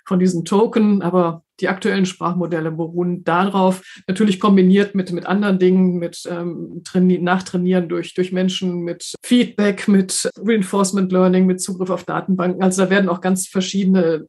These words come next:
Technologien dann kombiniert. Es ist nicht so, dass so ein komplexes System nur ein Verfahren verwendet, sondern da werden eben auch, je nachdem, wofür es gebraucht wird,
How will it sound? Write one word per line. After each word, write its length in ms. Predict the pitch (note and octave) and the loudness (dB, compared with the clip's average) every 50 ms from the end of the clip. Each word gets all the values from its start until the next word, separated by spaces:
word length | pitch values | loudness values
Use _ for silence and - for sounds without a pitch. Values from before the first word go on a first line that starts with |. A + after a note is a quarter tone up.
| - - - - | -18 -20 -8 -4
Technologien 560 | - F#3+ F#3 G3+ G3+ F#3+ F3+ E3 F#3 G3+ G3 | -2 -2 0 2 2 2 2 2 2 2 2
dann 160 | F#3 F3+ F3+ | 2 0 0
kombiniert. 500 | - G3 G3 F#3 F#3 F3+ F3 F3+ F3+ F3+ | -2 -2 0 0 0 0 0 0 -2 -2
Es 100 | F3+ - | -4 -10
ist 140 | F3+ - - | -12 -10 -8
nicht 100 | F#3 F#3 | -8 -4
so, 120 | - F3 | -2 -2
dass 200 | E3+ E3+ E3 - | -2 -2 -4 -2
so 100 | - F3 | -4 -4
ein 140 | - F3 F3 | -4 -4 -6
komplexes 480 | - - F#3 - - E3+ F3+ - F#3 F3 | -6 -6 -6 -4 -4 -4 -2 -4 -4 -4
System 460 | F3 E3+ - - F#3+ F3+ F#3 F#3 F#3 - - - _ _ _ _ _ _ _ _ _ | -4 -4 -2 2 2 2 2 2 -2 -10 -20 -20 _ _ _ _ _ _ _ _ _
nur 520 | G3 F#3 F#3 F#3+ G#3 G#3+ G#3 G3 F#3+ - | 2 4 6 6 6 4 4 2 0 0
ein 180 | E3+ F#3 G3 F#3+ | 0 2 2 2
Verfahren 680 | F#3 - F#3+ F#3 - F#3 E3+ D#3 D#3 E3+ E3+ E3 D#3+ | 2 0 -2 -2 -2 -6 -6 -4 -4 -4 -4 -6 -6
verwendet, 540 | D#3+ - F#3 E3+ E3+ E3 F3 D#3 D#3+ D#3 D3+ | -4 -2 0 0 0 0 -2 -2 -6 -6 -6
sondern 280 | - F3 E3+ F3 E3+ E3+ | -4 -4 -2 -2 0 0
da 160 | F3 F3 E3+ | 0 2 4
werden 200 | F3+ F#3 F#3 F3+ | 4 4 4 2
eben 200 | - F3+ E3+ D#3+ | 0 -2 -2 -2
auch, 220 | D3+ D#3 - - - _ | -4 -6 -6 -10 -18 _
je 140 | - - G3+ | -2 0 2
nachdem, 480 | F#3+ F3 F3+ - F#3+ F#3 F3 D#3+ E3+ - - F#3+ | 2 2 2 4 4 4 4 2 -2 -10 -10 -4
wofür 240 | F#3 F#3 F3+ - G3+ | -4 -4 0 0 0
es 140 | F#3 F#3 - | 0 2 0
gebraucht 440 | F#3 F#3 - - F3 F3+ - - - | -2 0 2 0 0 0 0 -4 -2
wird, 300 | F3 E3 E3 - - | -2 -2 -2 -4 -10